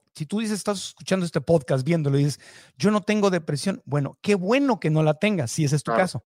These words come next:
Speaker 1: Yo no sé qué hubiera hecho si yo no hubiera tenido una práctica de meditación. Yo no sé qué hubiera hecho si yo no hubiera hecho por años y años yoga, si no hubiera ido a psicoterapia, a, a, a terapia con psiquiatra, con, con life coach.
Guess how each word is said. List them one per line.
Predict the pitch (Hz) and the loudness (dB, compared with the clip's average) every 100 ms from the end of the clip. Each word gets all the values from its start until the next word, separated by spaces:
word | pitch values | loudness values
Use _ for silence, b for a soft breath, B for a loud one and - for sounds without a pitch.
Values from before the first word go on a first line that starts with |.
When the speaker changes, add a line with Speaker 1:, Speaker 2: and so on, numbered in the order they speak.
| _ b b b | _ b b b
Speaker 1:
Yo | 147 294 | 0 2
no | 320 | 0
sé | 247 233 | -2 -2
qué | 240 | -2
hubiera | 220 208 185 | 2 4 6
hecho | 160 147 254 - _ _ | 4 2 0 -2 _ _
si | - - 196 | -8 -2 0
yo | 190 208 | 2 2
no | 226 | 2
hubiera | 220 214 208 | 0 0 0
tenido | 170 175 190 | 0 0 2
una | 170 - | 2 2
práctica | 151 - 165 147 | -2 0 0 0
de | |
meditación. | 123 120 120 123 107 139 127 | 2 0 0 -2 -2 -2 0
Yo | 151 | 0
no | 220 | 0
sé | 208 | 0
qué | 208 | -2
hubiera | 202 190 | 0 0
hecho | 196 190 | 0 -2
si | 165 | -4
yo | 151 | -2
no | 165 | -2
hubiera | 165 165 170 160 - | 0 2 4 2 0
hecho | 156 175 156 | -2 -2 -2
por | 151 156 | -2 0
años | 160 175 156 143 | 2 0 -2 -2
y | |
años | 143 156 156 139 | 0 0 0 0
yoga, | 151 151 165 156 b b | 0 2 2 0 b b
si | - | -2
no | 147 | 0
hubiera | 156 160 156 | 0 0 0
ido | 156 165 | 0 2
a | 151 | 2
psicoterapia, | 131 156 147 139 143 156 156 160 160 | 0 -4 -4 -4 0 2 2 2 4
a, | 156 143 135 135 131 139 | 4 2 2 2 0 0
a, | 135 - | -2 -4
a | 135 | -6
terapia | 131 143 156 156 | -4 -2 0 0
con | 156 147 | -2 -4
psiquiatra, | 143 135 160 - 160 | -4 0 0 2 -2
con, | - 143 | -2 -4
con | - 135 | -4 -2
life | 147 160 - | 0 0 0
coach. | 165 170 | 0 0